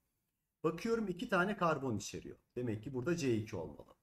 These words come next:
Üç çarpı iki, altı hidrojen içeriyor. Demek ki burada H altı olmalı. Şimdi oksijen meselesine bakalım. İçeriğinde oksijen var mı yok mu onu bulmak için. İki çarpı iki,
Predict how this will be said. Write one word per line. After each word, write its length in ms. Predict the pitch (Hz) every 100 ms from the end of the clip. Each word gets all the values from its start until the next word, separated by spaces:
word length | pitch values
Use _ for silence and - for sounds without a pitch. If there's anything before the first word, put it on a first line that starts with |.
| _ _ _ -
Üç 240 | 202 208 -
çarpı 320 | 190 175 180
iki, 240 | 175 -
altı 340 | 127 131 135 208
hidrojen 360 | 156 120 113
içeriyor. 480 | 104 - 98 131 175
Demek 340 | 147 139 123 -
ki 100 | 110
burada 280 | 113 156
H 240 | 139 110 110
altı 300 | 95 - 85
olmalı. 240 | 73 - _ _ _ _ _
Şimdi 340 | - 226 220 233
oksijen 520 | 190 - 180 180 135
meselesine 580 | 104 107 92 - 90 82
bakalım. 280 | - 76 _ _ _ _ -
İçeriğinde 440 | 135 - 160 156 151
oksijen 420 | - 143 147 151
var 160 | 143
mı 100 | 127
yok 240 | 120 123 196
mu 60 |
onu 140 | 160 110
bulmak 300 | 95 85 -
için. 200 | - - -
İki 200 | 120 175
çarpı 380 | - 165 165 170
iki, 360 | 170 190 190